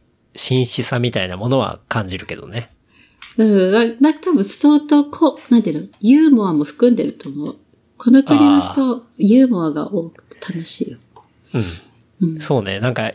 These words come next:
Speaker 1: イギリスのユーモアってすごい独特な
Speaker 2: うん。
Speaker 1: イメージがあるけど。うん。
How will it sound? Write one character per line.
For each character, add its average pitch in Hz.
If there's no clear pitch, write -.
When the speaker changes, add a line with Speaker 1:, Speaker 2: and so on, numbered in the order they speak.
Speaker 1:
イ 127
ギ 170
リ 202
ス -
の 190
ユ 185
ー -
モ 120
ア 104
っ -
て 101
す -
ご 139
い 98
独 117
特 143
な 156
Speaker 2:
う 208
ん。 175
Speaker 1:
イ 135
メ 127
ー -
ジ 110
が 95
あ 92
る -
け 90
ど。 -
う 101
ん。 92